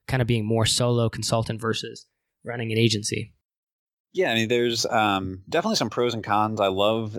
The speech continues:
Speaker 2: the nimbleness of being solo, and that's why I, um, do this now, is I can just kind of define my schedule. I don't, I don't particularly love managing people or anything along those lines. And so for me,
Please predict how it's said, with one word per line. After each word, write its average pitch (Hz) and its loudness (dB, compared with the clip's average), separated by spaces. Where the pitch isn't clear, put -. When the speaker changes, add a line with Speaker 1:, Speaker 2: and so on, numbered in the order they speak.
Speaker 2:
the 95 -4
nimbleness 107 0
of 95 -2
being 95 0
solo, 117 0
and 87 -6
that's - -2
why 92 0
I, 87 0
um, 87 -2
do 104 -2
this 98 -2
now, 98 2
is 92 0
I 82 0
can 85 -12
just 85 -2
kind 90 -2
of 90 -6
define 104 0
my 101 0
schedule. 98 0
I 92 2
don't, 92 -2
I - -12
don't 95 -4
particularly 95 -2
love 90 0
managing 92 -2
people 101 0
or 90 0
anything 98 2
along 92 0
those 98 0
lines. 113 0
And 92 -2
so 85 0
for - -6
me, 95 0